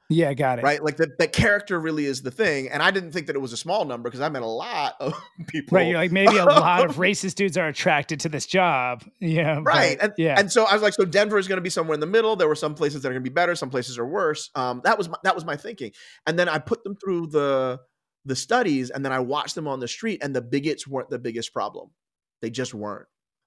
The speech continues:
Speaker 2: Um, it was, situations were really, really powerful. And so I was reconvicted that the science was useful out in the world.
Speaker 1: Hmm.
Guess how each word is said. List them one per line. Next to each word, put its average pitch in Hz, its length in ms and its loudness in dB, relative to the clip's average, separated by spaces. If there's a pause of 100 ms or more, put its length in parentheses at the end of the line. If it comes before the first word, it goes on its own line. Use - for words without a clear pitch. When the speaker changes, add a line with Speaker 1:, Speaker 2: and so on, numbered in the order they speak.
(100)
Speaker 2:
Um, 117 280 0
it 143 140 2
was, 147 300 -2
situations 139 480 -2
were 117 120 -8
really, 131 440 0
really 113 280 -6
powerful. 104 600 -10
And 117 120 -10
so 120 220 0
I 120 120 -2
was 120 200 -4
reconvicted 113 960 -4 (220)
that 123 120 -6
the 113 80 -6
science 117 520 -6
was 104 240 -8
useful 131 420 -4
out 101 240 -4
in 101 100 -14
the 98 80 -16
world. 98 440 -16 (260)
Speaker 1:
Hmm. 160 300 -2